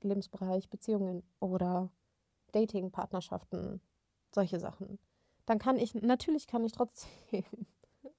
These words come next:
<laughs> jeden Tag zehn Stunden auf Tinder swipen und abends auf drei Dates hintereinander gehen, aber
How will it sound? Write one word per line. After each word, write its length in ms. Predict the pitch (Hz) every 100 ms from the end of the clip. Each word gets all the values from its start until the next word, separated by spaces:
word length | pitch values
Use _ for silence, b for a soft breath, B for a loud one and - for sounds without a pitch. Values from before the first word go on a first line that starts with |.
| -
<laughs> 200 | 202 202 - B B B B B B _ _ -
jeden 240 | 214 240
Tag 200 | 208 185
zehn 160 | - 185
Stunden 600 | - 196 190 190 190 190 -
auf 180 | 190 -
Tinder 480 | - 226 202 202 185
swipen 640 | - 196 202 226 220 233 b b b _
und 340 | 202 190 190 -
abends 400 | 185 190 190 -
auf 380 | 190 190 196 - -
drei 180 | 196 190
Dates 260 | 220 226
hintereinander 420 | - 190 190 185 185
gehen, 260 | 190 208 -
aber 460 | 175 180 190 190